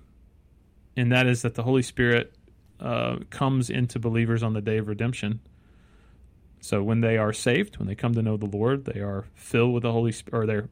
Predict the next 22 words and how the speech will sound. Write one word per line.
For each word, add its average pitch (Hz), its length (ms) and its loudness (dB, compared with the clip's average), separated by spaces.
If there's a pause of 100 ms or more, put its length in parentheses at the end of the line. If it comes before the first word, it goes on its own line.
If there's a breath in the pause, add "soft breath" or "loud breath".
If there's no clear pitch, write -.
(140)
baptized 123 380 4
in 110 60 0
the - 40 0
Holy 107 120 0
Spirit, 107 280 -4
rather. 113 300 -2 (580 soft breath)
Um, 120 380 4
but 151 320 4
continual 156 580 4
and 123 100 4
fresh 127 320 2
indwellings 117 540 0
are 104 100 -8
sought, 110 480 -4 (120)
and 110 200 -6
so 113 520 0 (420)
someone 143 320 0
that 127 80 0
holds 123 220 2
the 117 80 -2
continuationist 113 840 0
view 120 320 0